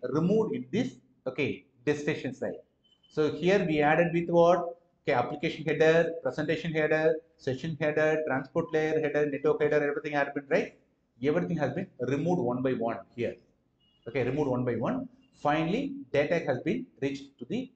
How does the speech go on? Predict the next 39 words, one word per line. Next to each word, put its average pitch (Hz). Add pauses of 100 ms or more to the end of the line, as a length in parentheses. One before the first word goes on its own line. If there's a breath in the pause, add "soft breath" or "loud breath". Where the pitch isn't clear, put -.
(140)
destination 120 (120)
here. - (1120)
This 175
complete 233
process, - (120)
what 143
happened 143
here, 117 (600)
is 127
called 151
as - (120)
encapsulation. 139 (240)
Where 175 (300)
from 127
the 113
here 233
we 139
are 139
doing, 151
right, 208
adding, 147 (580)
adding 170
we 175
are 175
doing, 170
right, 220 (140)
header, 156
header 156
and 156
all 156
we 147
are 143 (120)
adding 156
the 147
header, 143
right. 185 (440)
This 170
is 196
called 160